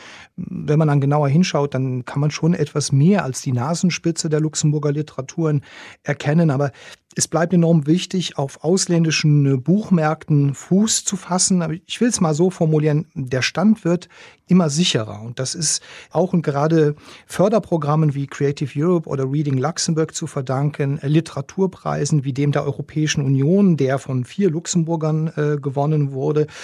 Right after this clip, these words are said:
Und tatsächlich steigt mittlerweile die Zahl der Veröffentlichungen in ausländischen Verlagshäusern, in Anthologien und literarischen Zeitschriften und,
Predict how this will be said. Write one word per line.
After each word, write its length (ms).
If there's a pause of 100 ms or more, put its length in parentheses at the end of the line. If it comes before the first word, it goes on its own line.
(300)
Und 400
tatsächlich 520
steigt 360
mittlerweile 500
die 140
Zahl 320
der 100
Veröffentlichungen 800
in 160
ausländischen 640
Verlagshäusern, 880
in 120
Anthologien 580
und 100
literarischen 800
Zeitschriften 800
und, 120